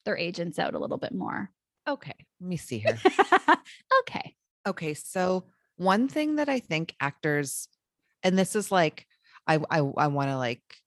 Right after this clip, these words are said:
Speaker 2: make sure that if I'm, that I'm saying, like, good things that will apply to, like, so if I were an actor,
Speaker 1: Mm-hmm.
Speaker 2: I would always make sure that I had up-to-date, really strong headshots.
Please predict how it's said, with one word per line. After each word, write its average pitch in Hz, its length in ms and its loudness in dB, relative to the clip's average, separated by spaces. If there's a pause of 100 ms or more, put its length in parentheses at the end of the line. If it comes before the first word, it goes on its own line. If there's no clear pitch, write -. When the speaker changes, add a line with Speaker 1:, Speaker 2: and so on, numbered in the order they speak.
(460)
Speaker 2:
make 131 240 -2
sure 123 240 -4
that 117 160 -4
if 123 160 -6
I'm, 123 240 -6 (480)
that 147 80 4
I'm 131 100 2
saying, 139 280 0
like, 117 200 -2
good 135 200 0
things 139 260 -2
that 131 140 2
will 127 140 -2
apply 110 340 0
to, - 160 -4
like, - 220 0 (480)
so - 520 4 (360)
if 180 240 2
I 185 300 6
were 240 220 2
an 208 120 4
actor, 123 580 -4 (260)
Speaker 1:
Mm-hmm. 220 380 0 (420)
Speaker 2:
I 151 180 6
would 175 260 4 (140)
always 165 480 4
make 156 220 -2
sure 139 240 0
that 139 120 0
I 131 100 0
had 131 520 -2 (340)
up-to-date, 151 760 -2 (540)
really 160 440 4
strong 107 360 -4
headshots. - 800 -6